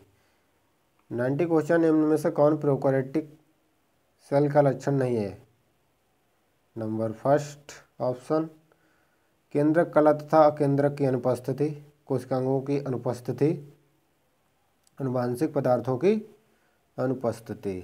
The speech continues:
यही लक्षण नहीं है इसका, ठीक है। Absent of genetic material।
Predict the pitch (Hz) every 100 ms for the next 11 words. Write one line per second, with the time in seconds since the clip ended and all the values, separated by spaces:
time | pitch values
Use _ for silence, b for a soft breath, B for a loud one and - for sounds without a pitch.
0 | - _ _ _ _ _ _ - 117 120
1 | 107 98 - 98 92 92 92 - - 98
2 | - 143 143 - _ _ _ _ _ _
3 | _ _ _ _ _ _ _ _ _ _
4 | _ _ _ _ _ _ _ _ _ _
5 | _ _ _ _ _ _ _ _ _ _
6 | 117 107 - 110 107 147 - - 104 98
7 | 95 101 98 92 95 95 92